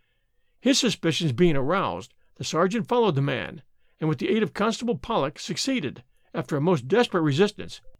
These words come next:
in arresting him. It was at once clear that a daring and gigantic robbery had been committed.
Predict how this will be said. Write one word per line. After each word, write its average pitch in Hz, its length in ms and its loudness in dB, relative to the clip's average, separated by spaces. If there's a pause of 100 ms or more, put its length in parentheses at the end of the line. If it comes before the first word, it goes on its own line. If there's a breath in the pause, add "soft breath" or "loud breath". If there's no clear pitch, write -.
in 240 100 6
arresting 226 400 0
him. 76 180 -10 (520)
It 196 120 6
was 220 180 6
at 190 60 -6
once 214 300 2
clear 220 280 2
that 156 140 2
a 135 40 -2
daring 208 560 2
and 156 180 0
gigantic 147 600 0
robbery 156 360 0
had 143 120 0
been 139 120 -4
committed. 175 500 -2